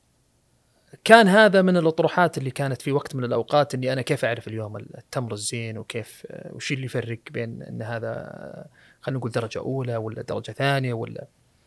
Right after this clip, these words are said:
وضعت اليوم المركز الوطني للنخيل والتمور مبادرة اسمها مبادرة ال-، آه، علامة التمور السعودية،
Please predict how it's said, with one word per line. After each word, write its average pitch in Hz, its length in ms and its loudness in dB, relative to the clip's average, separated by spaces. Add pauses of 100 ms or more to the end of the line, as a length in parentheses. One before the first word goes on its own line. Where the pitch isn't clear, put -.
(440)
وضعت 180 500 6
اليوم 156 400 2
المركز 131 560 -4
الوطني 127 360 -4
للنخيل 117 280 -8
والتمور 143 480 -8 (840)
مبادرة 127 560 2
اسمها 123 520 -4
مبادرة 123 640 -4 (120)
ال-، 113 280 -8
آه، 110 1200 -10
علامة 123 380 2 (340)
التمور 123 340 -8
السعودية، 113 560 -8